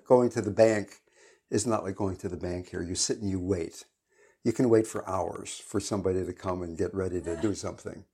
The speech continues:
So I'm sitting there, and then another guy from the meditation course came and he sat down next to me. I said, "What are you doing? How, how are you doing?" He said,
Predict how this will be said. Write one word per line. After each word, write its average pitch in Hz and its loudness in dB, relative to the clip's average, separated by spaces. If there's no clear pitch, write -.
So - 2
I'm 165 2
sitting 262 4
there, 117 8
and 135 2
then 160 8
another 190 6
guy 117 6
from 120 6
the 120 0
meditation 127 4
course 110 4
came 123 2
and 117 6
he 117 4
sat 123 4
down 120 4
next 123 2
to - 0
me. 92 -6
I 135 4
said, 139 4
"What 135 2
are 143 4
you 143 4
doing? 170 2
How, 120 -4
how 131 -6
are 139 0
you 151 2
doing?" 156 0
He 139 -6
said, 127 0